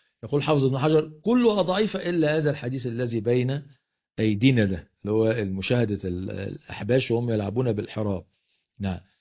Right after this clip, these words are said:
هذا معناه ضعف كل الأحاديث التي فيها ذكر الحميراء إلا في هذا الحديث، في قول الحافظ ابن حجر عليه رحمة الله.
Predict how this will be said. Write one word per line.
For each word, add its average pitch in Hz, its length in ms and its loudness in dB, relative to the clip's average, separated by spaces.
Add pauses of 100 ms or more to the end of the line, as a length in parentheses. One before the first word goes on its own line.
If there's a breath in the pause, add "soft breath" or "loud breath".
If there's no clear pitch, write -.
(260)
هذا 110 220 2
معناه 117 360 2
ضعف 127 420 0
كل 147 180 2
الأحاديث 151 380 0
التي 135 220 0
فيها 147 140 4
ذكر 143 320 0
الحميراء 131 640 0 (460)
إلا 127 320 4
في 117 180 0
هذا 123 220 4
الحديث، 113 560 -4
في 110 100 -8
قول 113 320 -4
الحافظ 101 380 -6
ابن 95 160 -6
حجر 107 240 -2
عليه 98 140 -2
رحمة 95 320 -8
الله. 95 200 -12